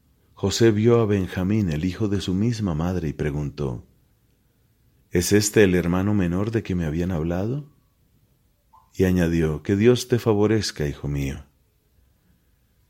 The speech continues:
José salió precipitadamente, porque se conmovió a la vista de su hermano, y no podía contener las lágrimas.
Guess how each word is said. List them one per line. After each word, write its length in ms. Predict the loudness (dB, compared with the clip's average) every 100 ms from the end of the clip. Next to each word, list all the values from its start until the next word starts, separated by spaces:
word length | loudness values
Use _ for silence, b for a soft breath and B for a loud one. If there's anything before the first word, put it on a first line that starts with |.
| _ _ _ _ _
José 380 | -12 -6 0 2
salió 340 | 2 4 4 4
precipitadamente, 1300 | 0 -2 -4 -4 0 0 0 0 -2 -4 -8 -10 _ _ _ _ _ _ _ _ _ _
porque 260 | 0 2
se 180 | 2 2
conmovió 600 | 2 2 2 0 2 2
a 20 |
la 120 | 4 4
vista 340 | 2 2 0
de 140 | 0
su 140 | 0 -2
hermano, 560 | -2 -2 -2 -4 -8 -16 _ _ _ _ _ _ _ _ 2
y 80 |
no 180 | 6 6
podía 460 | 8 8 8 4 4
contener 480 | -2 -2 -2 0 -2
las 240 | -4 -4
lágrimas. 760 | -6 -6 -8 -10 -12 -16 -18